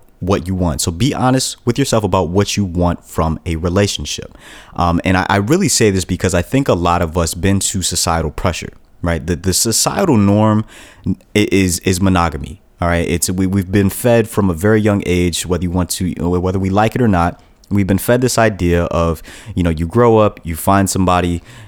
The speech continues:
you get married, and you're with that person for the rest of your life, right? And for some people, that works. For some people, that's what they want. They want a monogamous relationship, whether with one person, they get married, maybe they have kids, and they're with that one person, you know, till the day they die.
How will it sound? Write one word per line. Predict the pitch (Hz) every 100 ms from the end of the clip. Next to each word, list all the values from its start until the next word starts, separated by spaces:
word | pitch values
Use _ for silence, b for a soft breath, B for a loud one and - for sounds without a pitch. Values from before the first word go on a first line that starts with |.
| B
you | 85
get | 82 107 117
married, | 98 95 92 92 85
and | 87
you're | 85
with | 85 90
that | 82 -
person | 87 80 80
for | -
the | 82
rest | 73 -
of | 80
your | 85
life, | 87 80 - - B B B
right? | 87 87 -
And | 107
for | -
some | 160 170 160
people, | 151 135 127 123 -
that | 95
works. | 90 78 - - -
For | 98
some | - 123
people, | 123 127 104
that's | 87 92 -
what | 98
they | 92
want. | 90 85 73
They | 85
want | 87
a | 85
monogamous | 82 90 104 110 -
relationship, | 98 90 - 87 92 82 B B 98
whether | 85
with | 80 80
one | 98 107
person, | - 98 - 95 92
they | 78 78
get | 90
married, | 82 92 90 87
maybe | 85 87 87
they | 87
have | 90 87
kids, | - 90 85 -
and | 82
they're | 85
with | 85 95
that | 90 87
one | 85
person, | - 90 - 85 85 B B B
you | 98
know, | 92
till | 87 92
the | 85
day | 82
they | 80 78
die. | 92 104 69